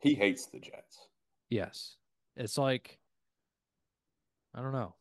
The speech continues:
Speaker 2: It's like he has, like, a personal vendetta, or, like, I don't know, he made a deal with the devil, like, "I will be the best if I, in exchange, I will always beat the Jets."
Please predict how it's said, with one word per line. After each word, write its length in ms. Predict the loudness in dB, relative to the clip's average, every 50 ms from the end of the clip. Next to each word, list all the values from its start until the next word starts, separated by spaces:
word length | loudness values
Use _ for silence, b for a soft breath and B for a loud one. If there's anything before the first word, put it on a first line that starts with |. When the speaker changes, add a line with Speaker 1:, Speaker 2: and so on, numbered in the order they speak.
| _ _ -18
Speaker 2:
It's 160 | -12 -8 -8
like 180 | -6 -6 -6 -6
he 120 | -6 -4
has, 260 | -4 -4 -4 -4 -4
like, 180 | -6 -8 -8 -10
a 40 | -14 _ -2
personal 400 | -2 0 0 0 -2 -2 -2 -2
vendetta, 720 | -2 -4 -6 -4 -2 -2 0 0 2 2 2 0 0 -2
or, 140 | -4 -4 -4
like, 420 | -2 -2 -2 -4 -6 -8 -12 -20 _ _ _ _ _ _ _ _ _ _ _ _ _ -16 -12
I 20 |
don't 140 | -10 -8 -6
know, 260 | -6 -6 -6 -8 -10 -12
he 280 | -12 -10 -10 -12 -14 -18 _ _ _ _ _ _ _ _ _ _ _ _ _ _
made 200 | -2 0 0 0
a 80 | 0 0
deal 240 | 2 4 4 4 4
with 180 | 4 2 0 -2
the 80 | -4 -2
devil, 440 | 0 0 0 0 0 0 -2 -2
like, 400 | -4 -6 -8 -10 -12 -16 -20 -20 _ _ _ _ _ _ _ _ _ _ _ _ _ _ _ _ _ _ _ _ _ -6
"I 120 | 0 2
will 120 | 4 4 4
be 180 | 6 6 6 6
the 100 | 4 4
best 460 | 4 2 2 2 0 -2 -8 -12 -14 _
if 160 | -12 -8 -6
I, 180 | -4 -4 -4 -6 -8 _ _ _ _ _ _ _ _ _ _ _ _ _ _ _ -10
in 160 | -8 -6 -6
exchange, 440 | -6 -6 -4 0 2 2 2 2 2 0
I 60 | 0
will 120 | 2 2
always 260 | 0 0 0 -2 -4
beat 180 | -6 -8 -10 -10
the 60 | -10
Jets." 460 | -12 -12 -12 -12 -14 -14 -14 -14 -16